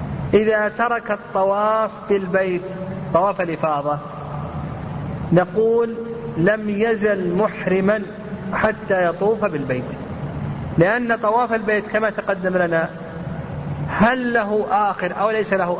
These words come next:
آخر؟ ها؟ ليس له آخر. العلماء ينصون على أن وقته العمر،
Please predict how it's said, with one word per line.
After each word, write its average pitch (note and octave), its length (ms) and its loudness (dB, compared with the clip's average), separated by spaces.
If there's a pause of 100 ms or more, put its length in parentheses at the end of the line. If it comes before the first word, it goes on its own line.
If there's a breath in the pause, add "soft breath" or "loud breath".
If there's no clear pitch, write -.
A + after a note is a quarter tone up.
(160)
آخر؟ E3 220 0 (760)
ها؟ F#3 180 4 (260)
ليس C4 200 2
له E3 380 0
آخر. C3 180 -2 (1000)
العلماء G#3+ 680 4
ينصون G#3+ 760 2
على G3 200 4
أن G3+ 440 0
وقته F#3+ 500 2
العمر، F#3 420 0